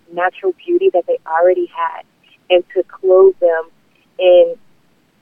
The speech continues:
something that they already had. So I love weave. We do installs. We use weave a lot in our protective styles, but we wanted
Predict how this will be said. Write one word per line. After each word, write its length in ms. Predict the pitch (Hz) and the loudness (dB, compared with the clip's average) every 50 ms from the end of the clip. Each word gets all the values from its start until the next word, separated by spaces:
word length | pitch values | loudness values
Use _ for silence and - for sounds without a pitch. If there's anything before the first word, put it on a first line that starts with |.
| _ | _
something 420 | - 240 254 277 - 302 285 285 269 | -2 0 0 0 0 0 -2 0 0
that 160 | 247 220 208 | 0 -2 -2
they 120 | - 208 - | -4 -6 -4
already 460 | - 190 185 185 185 180 - 175 175 | -2 0 2 2 2 2 0 -2 -10
had. 280 | - - 165 170 175 - _ _ | -14 -14 -18 -16 -18 -20 _ _
So 80 | - 190 | -8 -6
I 100 | 185 190 | -4 -2
love 340 | 185 185 196 214 247 285 285 269 | -2 0 2 2 2 2 0 0
weave. 340 | 415 392 359 349 359 392 - _ - | 0 0 2 2 2 0 -2 _ -6
We 100 | 370 381 - | -6 -6 -2
do 220 | - 370 403 - - | 0 -2 -2 -2 -2
installs. 600 | - 196 381 - _ - 185 180 180 185 190 185 _ - | -4 -6 -6 -6 _ -4 -2 0 0 0 0 -2 _ -8
We 200 | 185 180 180 175 - _ _ _ _ _ _ _ _ | -12 -10 -10 -10 -12 _ _ _ _ _ _ _ _
use 380 | _ 190 202 240 277 311 330 294 - | _ -4 0 2 4 4 2 2 2
weave 220 | 403 392 370 - | 2 2 4 4
a 60 | 180 | 2
lot 260 | 175 175 175 175 - 359 | 0 0 0 -2 -6 -8
in 60 | - | -10
our 100 | - 170 | -10 -10
protective 540 | _ - 175 - - 180 - _ - 175 - _ - | _ -12 -18 -16 -18 -20 -16 _ -10 -10 -10 _ -12
styles, 380 | 175 165 165 165 165 165 160 _ _ _ _ _ _ _ _ _ _ - - | -14 -12 -12 -10 -10 -12 -12 _ _ _ _ _ _ _ _ _ _ -12 -6
but 180 | 190 185 180 - - | -4 -2 -2 -4 -4
we 160 | 185 220 220 196 180 185 | -8 -8 -8 -8 -6 -4
wanted 380 | 202 208 220 233 240 233 - | -2 0 2 2 2 2 0